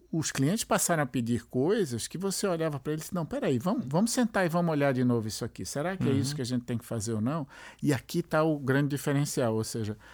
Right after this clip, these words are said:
Speaker 1: a parte de que você não tá lá só pra atender um pedido dele.
Speaker 2: Sim.
Speaker 1: Você tá lá pra analisar com ele e questionar.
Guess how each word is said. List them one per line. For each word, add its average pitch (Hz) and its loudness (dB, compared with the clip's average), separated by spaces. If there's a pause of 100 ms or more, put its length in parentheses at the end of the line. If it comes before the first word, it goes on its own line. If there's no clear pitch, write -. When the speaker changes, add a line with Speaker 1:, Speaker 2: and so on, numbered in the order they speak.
(220)
Speaker 1:
a 117 -6
parte 156 0
de 139 -10
que - -8
você 127 -2
não 190 0
tá 139 -2
lá 131 2
só 131 -6
pra 127 0
atender 123 2
um 123 4
pedido 113 0
dele. 98 -2
Speaker 2:
Sim. 113 2
Speaker 1:
Você 110 -4
tá 123 -2
lá 135 4
pra 151 -2
analisar 151 2
com 120 -2
ele 120 -2
e - -20
questionar. 269 2